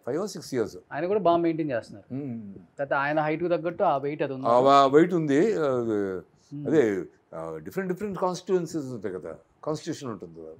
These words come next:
Speaker 1: మనిషికి, మనిషి అన్న తర్వాత.
Speaker 2: కానీ వయసులో ఎంత అందంగా ఉండేవాళ్ళు సార్ సుమన్ గారు? మీరు
Speaker 1: చాలా
Speaker 2: చూశారు
Speaker 1: బాగుంది.
Speaker 2: కాబట్టి.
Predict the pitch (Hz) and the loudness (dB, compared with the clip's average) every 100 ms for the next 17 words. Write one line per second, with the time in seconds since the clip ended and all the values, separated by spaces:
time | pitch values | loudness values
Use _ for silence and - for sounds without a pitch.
0 | 101 107 - 101 92 92 110 107 87 - | -16 -16 -14 -14 -14 -14 -16 -14 -16 -18
1 | _ _ _ _ - 202 110 120 - 214 | _ _ _ _ -10 -8 -8 -12 -12 -8
2 | 165 143 156 151 185 180 165 151 147 147 | -8 -8 -12 -10 -10 -8 -10 -12 -14 -16
3 | 147 127 135 151 147 - - 135 - 101 | -18 -16 -18 -16 -18 -18 -14 -14 -4 4
4 | 147 190 - 180 165 - 208 | 6 6 4 2 0 -4 -8